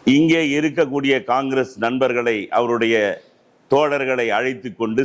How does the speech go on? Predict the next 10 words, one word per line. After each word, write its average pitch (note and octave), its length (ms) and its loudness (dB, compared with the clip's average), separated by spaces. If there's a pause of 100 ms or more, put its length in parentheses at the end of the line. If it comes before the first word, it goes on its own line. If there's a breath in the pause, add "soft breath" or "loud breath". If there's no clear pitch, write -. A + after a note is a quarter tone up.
சைக்கிளிலேயே A#2 760 0 (140)
பயணித்து A#2+ 540 0 (1000 soft breath)
அந்த B2+ 260 0 (140)
பொதுக்கூட்டத்திலே B2+ 760 0 (160)
கலந்து A#2+ 320 -2
கொண்டவர் A2 420 0 (260)
மரியாதைக்குரிய A#2+ 720 -2 (100)
மக்கள் G#2 320 -4
தலைவர் G#2 380 0 (140)
வா G2+ 100 4